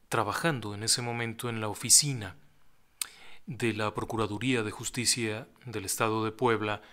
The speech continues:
que era la encargada, esa oficina era la encargada de conservar y recibir los objetos que tenían encima las personas víctimas de delito.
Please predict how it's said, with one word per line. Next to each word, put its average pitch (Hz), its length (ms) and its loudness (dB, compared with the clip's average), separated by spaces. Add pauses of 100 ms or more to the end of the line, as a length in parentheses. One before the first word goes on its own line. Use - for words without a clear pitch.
(580)
que - 80 2
era 147 160 4
la 147 100 2
encargada, 117 560 4
esa 113 180 4
oficina 127 440 6
era 120 140 2
la 120 80 2
encargada 113 640 2
de 104 140 -6
conservar 110 920 0 (800)
y 110 240 -4
recibir 107 680 0 (680)
los 127 280 2
objetos 139 680 -4 (1600)
que - 100 -4
tenían 123 500 0
encima 110 500 2 (140)
las 220 180 -2
personas 117 560 -2
víctimas 104 460 -4
de 104 80 -2
delito. 101 460 -4